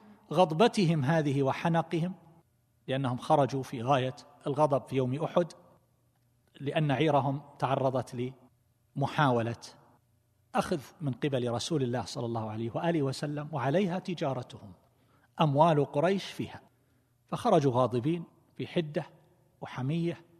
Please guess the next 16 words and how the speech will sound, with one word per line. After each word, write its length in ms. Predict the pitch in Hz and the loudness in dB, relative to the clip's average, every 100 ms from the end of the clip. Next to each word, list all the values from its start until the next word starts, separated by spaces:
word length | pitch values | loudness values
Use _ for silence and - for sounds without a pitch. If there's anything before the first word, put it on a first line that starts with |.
| _ _ _ _ _ _ _ _ _ _ | _ _ _ _ _ _ _ _ _ _
قال: 220 | - 139 120 | 0 0 2
"بلى 200 | 156 185 190 | 4 4 4
إن 80 | 202 | 2
تصبروا 580 | 202 - 180 196 202 196 | 2 0 0 4 6 6
وتتقوا 600 | - 170 - 190 196 175 | 4 0 2 2 4 4
ويأتوكم"، 720 | 170 165 - 220 190 156 123 | 6 4 2 4 4 2 -2
يعني 160 | 120 | -2
الكفار، 560 | 131 - - - 95 - - - | -2 -6 -4 -4 -4 -6 -12 -4
"من 140 | 160 | -4
فورهم 580 | 135 208 233 214 180 151 | 4 6 8 6 6 4
هذا"، 320 | 131 104 131 - - | 2 0 -6 -8 -6
من 100 | 143 | -2
غضبتهم 560 | 143 127 175 139 131 160 - - | 0 0 0 0 -4 -8 -16 -6
أو 100 | 143 | -2
من 140 | 151 | 0
مخرجهم، 560 | 147 - 170 139 127 143 | -2 0 0 2 -2 -6